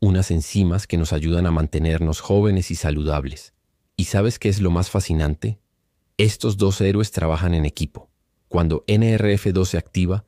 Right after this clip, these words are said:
produce N A D P H, un primo del N A D plus que ayuda a regenerar nuestros antioxidantes. Si este contenido te está ayudando a entender mejor tu salud,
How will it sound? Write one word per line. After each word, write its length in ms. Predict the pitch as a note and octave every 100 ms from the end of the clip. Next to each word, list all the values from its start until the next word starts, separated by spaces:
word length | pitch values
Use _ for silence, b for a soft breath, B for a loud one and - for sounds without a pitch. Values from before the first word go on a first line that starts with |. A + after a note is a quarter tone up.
| _ _
produce 500 | - E2+ F2+ F2+ G#2+ -
N 300 | G2 G#2 G#2
A 80 |
D 160 | G2+ G2+
P 200 | G2 F2
H, 360 | D#2 - - _ _ -
un 180 | G2+ G2
primo 360 | - G#2 G#2+
del 120 | F#2+ D#2+
N 240 | E2+ F#2
A 80 | F#2
D 100 | F2+
plus 360 | - F#2 A2
que 160 | - F2+
ayuda 320 | E2 F#2 G2
a 20 |
regenerar 500 | G2+ F2 E2 D#2 E2
nuestros 300 | F#2+ F2+ E2+
antioxidantes. 920 | E2 D#2 D#2 - D#2+ D2+ C#2+ - - _ _ _
Si 180 | - F2+
este 200 | F2 G#2+
contenido 560 | G#2 F#2+ E2+ E2 F#2 G2+
te 80 | F2+
está 220 | - E2
ayudando 480 | E2+ F2 E2+ F2 E2
a 60 |
entender 440 | D2+ D#2+ D2+ D#2 D2+
mejor 300 | D2 F2 F2
tu 100 | A2
salud, 340 | G2 E2+ E2